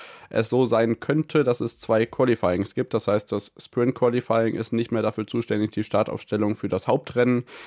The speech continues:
ähm, auszufahren, sondern es gibt für sowohl das Sprint-Qualifying, das klassische Qualifying am Freitagabend und dann am Samstagvormittag anstelle des dritten freien oder beziehungsweise dann zweiten freien Trainings ein zusätzliches Qualifying, das das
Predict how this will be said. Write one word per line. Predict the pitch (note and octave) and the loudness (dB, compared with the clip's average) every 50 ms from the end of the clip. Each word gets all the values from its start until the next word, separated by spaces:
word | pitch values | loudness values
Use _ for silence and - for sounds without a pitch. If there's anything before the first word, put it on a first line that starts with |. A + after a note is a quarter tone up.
| - - - - | -20 -20 -10 -2
ähm, | - A#2 A2+ A2+ A2 - - - | 0 2 2 2 0 -2 -4 -2
auszufahren, | A#2+ B2 B2+ - - - B2 - - A#2 A2 A2 A2+ A2+ | 0 0 0 0 -4 -6 -6 -2 0 2 4 4 2 2
sondern | G#2+ A2 G#2 G#2+ G#2 G#2 G#2 - | 2 0 0 2 0 0 -2 -2
es | - A2 - | -4 -8 -4
gibt | - A#2 G#2+ - | -4 -4 -6 -4
für | - - G#2+ G#2+ G#2+ G2+ - _ _ | -4 0 2 2 2 2 0 _ _
sowohl | - - - G#2+ A2+ A#2 | -12 -8 -4 0 2 2
das | A#2 A2+ - | 2 2 -2
Sprint-Qualifying, | - - - A#2 A2+ A#2 - - A2 A2 G#2 - - G#2+ G#2+ G#2+ G#2+ G#2 | -4 -4 -4 -4 -2 -2 -2 -2 0 0 0 0 0 0 0 0 0 0
das | G#2 G#2 - | -2 -4 -4
klassische | - - A2 A2 - A#2 G#2+ - - G#2+ G#2 | -4 -2 -2 0 0 0 -2 2 2 0 0
Qualifying | G2+ - A2 G#2+ G#2+ G#2 - G#2 G#2 G#2 G2 F#2+ | 0 0 -2 0 0 0 0 0 0 0 0 -2
am | F#2 | -4
Freitagabend | F#2+ - - - - G#2+ - - - A#2+ A#2+ B2+ A#2+ - | -4 -4 -6 -4 -4 -6 -4 0 0 2 2 2 0 0
und | - A2+ G#2 | -2 -2 0
dann | A2 G2 F#2 | 0 -2 -2
am | E2+ G2+ G2+ G2 | -2 -4 -4 -4
Samstagvormittag | A2+ A2 G#2+ A2 G#2+ - - F2+ - - B2 A#2 A2+ - - G#2 G2+ - - | 0 0 0 0 -2 -2 -4 -4 0 0 0 0 0 0 0 -2 -2 -2 -6
anstelle | - G#2 - - A2 G#2 G#2 F#2+ | -8 -8 -4 -4 -2 -2 -2 -2
des | F2 G2+ - | -4 -6 -8
dritten | - - B2+ - - A2 | -4 -6 -4 -2 -4 -4
freien | - - G#2+ G2+ G2+ G2+ | -2 2 2 2 2 0
oder | F2 F#2 F#2 E2+ - - | -2 -2 -4 -4 -6 -10
beziehungsweise | - - - A2 G#2 G2+ G2 G2+ | -10 -4 -2 -2 0 0 0 0
dann | E2+ G2+ G2 G2+ G2 | 2 0 0 0 0
zweiten | - - G#2+ G#2+ - - G#2+ | -2 0 0 0 0 -2 -6
freien | - - G2 G2 G2 G2 | -4 0 0 0 0 0
Trainings | - - G#2 G2 G2+ G2 - - - - - - - - - - - | 0 0 2 2 2 0 -2 -6 -18 -20 -20 -20 -20 -20 -20 -12 -4
ein | - B2+ B2+ | -2 -2 0
zusätzliches | - - F3+ F3 D#3+ - - C3 A#2+ - B2 A2+ - | 2 2 2 2 2 0 0 -4 0 0 0 -2 -2
Qualifying, | - A#2+ A#2 A#2 A#2 - A#2+ G#2+ A2 G#2+ A2 | 0 0 0 0 2 2 2 2 2 2 2
das | G#2+ G#2 - | 0 -2 -2
das | - G#2 G#2 G2+ - | 0 -2 -2 -2 -4